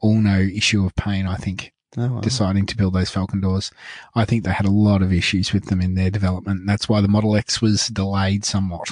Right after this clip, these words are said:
Speaker 2: Yeah, right.
Speaker 1: But that said,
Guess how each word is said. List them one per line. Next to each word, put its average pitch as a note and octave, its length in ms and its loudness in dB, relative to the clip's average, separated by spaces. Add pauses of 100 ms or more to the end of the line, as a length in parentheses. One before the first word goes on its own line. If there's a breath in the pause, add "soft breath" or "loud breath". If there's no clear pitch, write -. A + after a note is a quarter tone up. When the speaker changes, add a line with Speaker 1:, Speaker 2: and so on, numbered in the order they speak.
(120)
Speaker 2:
Yeah, F#2+ 200 -8
right. F2 340 -10 (1500 loud breath)
Speaker 1:
But F3+ 320 -4
that A3 200 0
said, G#3 380 2